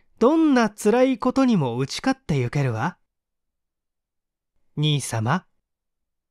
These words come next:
兄様をあなたと呼ぶ日の来ることを信じて、苦しい毎日を忍んでいる哀れな乙女のあることを考えてくださいませ。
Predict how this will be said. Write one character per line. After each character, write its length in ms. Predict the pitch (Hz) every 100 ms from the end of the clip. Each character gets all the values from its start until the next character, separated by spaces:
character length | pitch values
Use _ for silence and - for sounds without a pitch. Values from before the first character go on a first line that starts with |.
| _ _ _ _
兄 280 | 180 214 233
様 340 | - 180 170 165
を 220 | 151 - _ _ _ _ _
あ 160 | 151
な 180 | 180 247
た 220 | - 240
と 240 | - 185 175
呼 160 | 165
ぶ 140 | 175 208
日 160 | 214
の 160 | 208 208
来 200 | - 226
る 60 | 202
こ 160 | 190
と 160 | 202 185
を 80 | 170
信 300 | - 202 170
じ 160 | 151
て、 260 | 151 143 - _ _ _ _ _ _ _ _ _ _ -
苦 320 | 151 160 180
し 420 | - - 185 175
い 40 | 156
毎 280 | 165 190 180
日 420 | 170 - - 160
を 120 | 156
忍 320 | - 160 175
ん 160 | 175 156
で 140 | 147
い 120 | 147
る 320 | 147 147 156 - -
哀 320 | 160 214 202
れ 140 | 175 165
な 260 | 156 160
乙 220 | 165 -
女 180 | 208 196
の 240 | 165 160 170
あ 80 |
る 140 | 175 165
こ 140 | 147
と 160 | - 156
を 280 | 117 101 -
考 340 | - 117 147 165
え 140 | 175 160
て 180 | 117 113
く 120 | 113
だ 120 | 117
さ 140 | -
い 80 | 120
ま 120 | 120
せ。 300 | 117 117 104